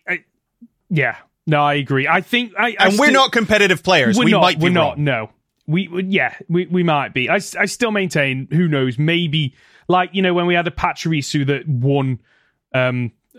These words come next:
Speaker 1: Worlds or whatever it was that one time, I s-, I still think there'll be that one player that goes,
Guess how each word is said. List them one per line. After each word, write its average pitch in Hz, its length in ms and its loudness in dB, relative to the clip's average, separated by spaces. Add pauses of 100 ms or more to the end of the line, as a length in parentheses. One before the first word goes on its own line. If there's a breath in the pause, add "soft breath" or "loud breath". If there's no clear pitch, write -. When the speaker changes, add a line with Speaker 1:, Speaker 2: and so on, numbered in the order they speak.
(100)
Speaker 1:
Worlds 131 320 0
or 131 100 0
whatever 131 280 -2
it 127 100 -6
was 127 300 -2
that - 200 -4
one 123 200 -2
time, 120 260 -2
I 143 40 0
s-, - 220 -6
I 165 200 0
still 165 280 -2
think 151 200 -4
there'll 147 140 0
be 139 120 -2
that 143 180 0
one 139 220 -2
player 131 260 -2
that 127 80 -6
goes, 120 340 -4